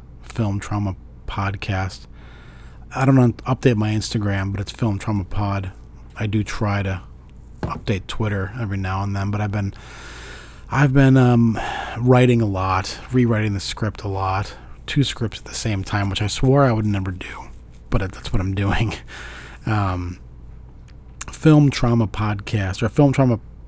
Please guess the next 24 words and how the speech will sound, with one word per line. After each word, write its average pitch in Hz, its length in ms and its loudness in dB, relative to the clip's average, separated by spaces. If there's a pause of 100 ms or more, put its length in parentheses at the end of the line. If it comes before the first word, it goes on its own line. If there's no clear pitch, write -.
(240)
yeah, 98 400 -2
Podcast 107 520 0
on 98 140 -2
Twitter. 98 540 2 (920)
And 131 120 4
you 123 80 6
can 151 100 6
listen 160 220 4
to 147 80 6
the 120 100 4
show 104 540 2 (580)
on 92 400 -2 (140)
Anchor 135 360 2
F 110 240 -2
M, 95 340 -6 (180)
Spotify, 101 840 -4 (240)
Apple 117 460 0 (180)
Podcasts, 98 800 -2
Amazon 117 400 2
Music, 98 340 -4 (120)
Audible, 104 400 -2
SiriusXM, 104 1200 -4 (640)
Stitcher, 156 680 2 (520)
Pandora, 117 800 2